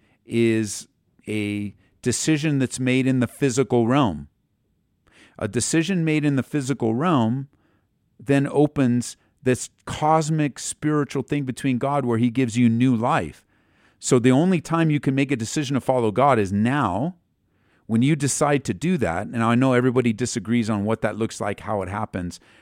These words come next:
But let's just say, like, like Matthew, Jesus walks by, "You get up, follow me." "All right, I'm getting up to follow you." But that physical decision, that physical decision had eternal consequences.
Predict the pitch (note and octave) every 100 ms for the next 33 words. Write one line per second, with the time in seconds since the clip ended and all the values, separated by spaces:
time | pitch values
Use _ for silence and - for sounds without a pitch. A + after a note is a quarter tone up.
0 | _ A#2+ C#3 D3+ - D#3 - D#3 C3+ G#2+
1 | A2 - - A#2 A#2 A#2 B2 D#3 A2+ D#2+
2 | - _ _ _ - B2 C3 - B2+ B2
3 | - C3 C#3 A#2 E3 F3 C3+ C3+ E3 -
4 | C#3 C#3 B2+ D#3 C3+ A2+ - _ - G2+
5 | A#2+ G3+ D#4 - - _ _ - G#2+ G2+
6 | B2+ C3 C#3+ C3+ - C#3 C3 C3 F#3+ D#3+
7 | - _ - A2+ C#3 D3 - - G3 G3+
8 | G3 D#3 B2 A2 - - - C4 A3+ A#2+
9 | G#2 F3+ - _ _ _ _ _ B2 B2+
10 | - - G3+ G#3+ - D3+ A2+ A#2+ - -
11 | - C4 C4+ E3 G#2+ D3 G#3+ - _ _
12 | _ _ _ _ _ _ _ _ _ _
13 | _ _ _ - G#2+ F#2+ - A2+ F2+ -
14 | G#2+ - - D#2 - - -